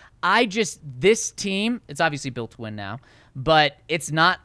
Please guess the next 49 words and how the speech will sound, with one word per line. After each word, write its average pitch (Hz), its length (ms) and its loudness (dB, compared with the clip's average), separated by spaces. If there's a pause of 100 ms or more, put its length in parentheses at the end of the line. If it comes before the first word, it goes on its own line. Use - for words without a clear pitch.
(120)
you're 160 140 -6
not 202 160 2
getting 135 320 -4
nervous 139 400 -4
if 160 100 -6
they 147 80 -2
don't 139 180 -2
have 139 120 -2
a 139 40 -12
Super 143 300 -8
Bowl 160 240 0
in 165 100 -6
three 170 220 -4
years, 180 380 -4 (240)
because 147 340 -4
then 156 240 0
they're 208 100 -2
gonna 165 200 -4
be 147 80 -4
having 143 280 0
those 123 220 -6
first 139 320 -6
round 131 240 -2
picks 139 280 -6
that 127 120 -6
are 110 80 -8
playing 131 580 -4
and 123 160 -10
contributing, 175 960 -6 (320)
uh, 131 240 2
from 131 300 -6
after 139 300 0
the 175 120 -6
Russell 185 320 -2
trade 220 400 -2 (200)
in 156 280 -4
right 151 300 4
around 151 500 0 (140)
three 139 260 -4
or 139 100 -2
four 127 320 -4
years 110 320 -10
from 123 160 -12
now. 107 140 -6
So - 160 -10
that's 165 460 0
when 202 100 -6
I'm 170 160 -2
saying, 170 380 -2